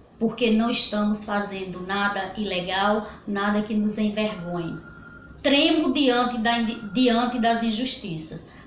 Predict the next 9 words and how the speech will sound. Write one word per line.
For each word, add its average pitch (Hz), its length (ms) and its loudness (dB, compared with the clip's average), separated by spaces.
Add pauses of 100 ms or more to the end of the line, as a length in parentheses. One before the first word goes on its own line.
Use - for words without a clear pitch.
(160)
tremo 262 480 4
de 254 60 4
indignação. 226 1000 0 (640)
E - 80 -4
nós 220 240 4
vamos 214 260 2
continuar 202 840 -4
fazendo 202 500 -2
isso. 233 520 -2